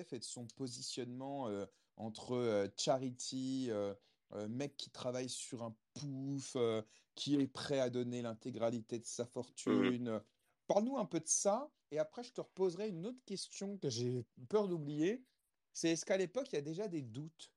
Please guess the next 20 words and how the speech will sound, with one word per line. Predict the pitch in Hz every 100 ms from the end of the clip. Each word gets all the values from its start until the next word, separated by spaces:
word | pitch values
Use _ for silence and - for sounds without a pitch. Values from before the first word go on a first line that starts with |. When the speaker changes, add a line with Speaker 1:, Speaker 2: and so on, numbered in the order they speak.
| _
Speaker 1:
dans | 110 120
la | 120
commu ? | 120 131 135 190 269 _ _ -
Mais | 131
ça, | 240
c'est | 226 160
juste | 226
pour | 214 -
pas | 208
Speaker 2:
Ouais. |
Speaker 1:
l'oublier. | 196 160 151 127
Je | 127
te |
la | 165 156
pose | 165 156
pas | - 202
maintenant. | 170 - 127 98 _ _ _
Parle-nous | 190 196 220
d'abord | 185 156 180
de | 147 147 139